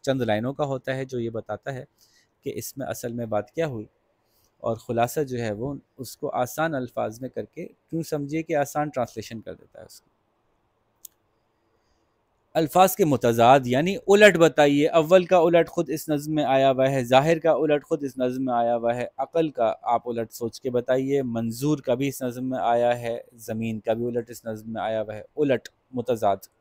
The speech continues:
ज़मीन का उलट आसमान, दर्ज झेल अल्फाज को अपने जुमलों में इस्तेमाल कीजिए। भाई, ये तो आप खुद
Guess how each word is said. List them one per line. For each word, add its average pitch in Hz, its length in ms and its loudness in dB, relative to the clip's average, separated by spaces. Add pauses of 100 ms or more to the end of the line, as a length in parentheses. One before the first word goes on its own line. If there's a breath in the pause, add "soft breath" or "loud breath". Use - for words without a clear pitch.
(760)
ज़मीन 113 360 -4
का 117 140 -6
उलट 113 340 -4
आसमान, 110 440 -6 (1800)
दर्ज 185 300 4
झेल 240 180 6
अल्फाज 190 380 6
को 220 100 2
अपने 196 240 0
जुमलों 113 300 -2
में 120 80 -2
इस्तेमाल 120 340 -4
कीजिए। 120 280 -6
भाई, 175 180 -2
ये 127 200 0
तो 120 200 -6
आप 101 120 -6
खुद - 140 -20